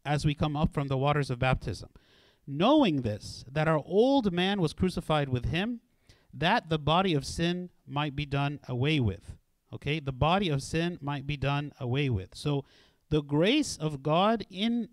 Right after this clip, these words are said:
that works in us, the Holy Spirit that works in us in baptism,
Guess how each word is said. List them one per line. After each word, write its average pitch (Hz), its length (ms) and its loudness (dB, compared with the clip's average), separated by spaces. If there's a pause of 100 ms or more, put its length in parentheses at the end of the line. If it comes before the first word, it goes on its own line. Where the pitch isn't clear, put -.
that 156 160 -2
works 165 360 0
in 156 120 0
us, 160 300 -4
the 147 140 -2
Holy 180 220 -2
Spirit 160 400 0
that 135 120 -4
works 175 260 0
in 139 120 -2
us 185 400 -4 (260)
in 175 240 -4
baptism, 175 640 -2